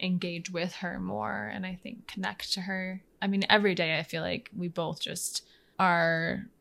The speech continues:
building this relationship with her, like,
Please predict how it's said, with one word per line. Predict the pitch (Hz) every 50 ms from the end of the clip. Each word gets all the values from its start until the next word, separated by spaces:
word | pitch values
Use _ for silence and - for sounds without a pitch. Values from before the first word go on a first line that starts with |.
| _ _ _ _ _ _ _ - 202 196
building | 156 208 196 190 196 180 185 180 180 180 175
this | 170 156 160 - - - - - - _ -
relationship | 185 190 185 170 170 160 160 - - - 170 - - - - -
with | 101 101 - -
her, | - 101 - - 104 104 107
like, | - - - - 214 -